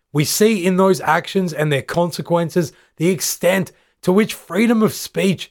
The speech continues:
and freedom of press are fragile things, and how they must be protected, be maintained and supported, and whenever necessary, fought for,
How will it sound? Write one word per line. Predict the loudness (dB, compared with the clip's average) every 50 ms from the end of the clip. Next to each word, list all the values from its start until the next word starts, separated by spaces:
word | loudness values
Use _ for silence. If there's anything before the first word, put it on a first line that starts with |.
| _ _ _ _ _ -8
and | -8 -8
freedom | -4 -2 0 2 2 4 4 2
of | 2 0 -2 _
press | -4 -2 0 2 2 0 -2 -4 -14 -18 _ _ _ _ _
are | -4 -4 -4
fragile | -4 -12 -4 0 2 2 2 2 2 2 4 4 2 0
things, | -2 -4 -4 -2 -2 -2 -2 -4 -12 _ -20 -20 _ _ _ _ _
and | -4
how | -2 -2 0
they | 0 0 0
must | 0 2 2 2 2 2 0 -2 -12 -14 -4 0
be | 0 2 2 0
protected, | -2 -2 -4 -4 -4 -2 -2 -2 -2 -2 -4 -6 -12 -12 -12 -14 _ _ _ _ _ _
be | 0 2 2 2
maintained | 2 2 0 0 0 -2 -6 -6 -6 -6 -4 -2 -2 -2 -4 -4
and | -4 -4 -4 -4
supported, | -2 -4 -6 -6 -6 -8 -2 0 2 2 2 2 0 -2 -2 _ _ _ _ _
and | -2 -2 0 0 -2 -6 -10 _ _ _ _
whenever | 0 0 2 4 2 4 4 4 2
necessary, | 2 2 2 2 2 2 0 -2 -2 2 2 2 4 4 2 2 0 -2 -8 _ _ _ _
fought | _ _ _ 4 6 6 6 6 4 -4
for, | -4 -4 -4 -4 -4 -10 _